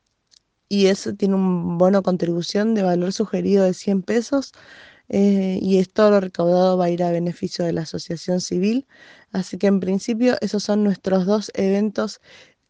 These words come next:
que se vienen ahorita este fin de semana. Durante agosto van a estar habiendo más. También, eh, se sumaron nuevos talleres al espacio.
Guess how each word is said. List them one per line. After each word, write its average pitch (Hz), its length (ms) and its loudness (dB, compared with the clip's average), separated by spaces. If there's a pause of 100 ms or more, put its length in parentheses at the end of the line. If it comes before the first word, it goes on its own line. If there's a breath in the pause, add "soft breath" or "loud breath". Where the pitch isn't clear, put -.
(120)
que 190 160 0
se 175 200 -4
vienen 175 460 -2
ahorita 165 540 -2
este 180 220 -4
fin 185 240 -4
de 185 100 -2
semana. 196 500 -2 (320 soft breath)
Durante 175 340 0
agosto 196 580 0
van 180 200 -2
a 180 40 -2
estar 180 220 -6
habiendo 185 480 0
más. 220 380 -2 (460 soft breath)
También, 196 760 2 (100)
eh, 175 520 -2
se - 160 -8
sumaron 185 440 0
nuevos 185 360 0
talleres 185 520 -4
al 170 100 -6
espacio. 208 680 -4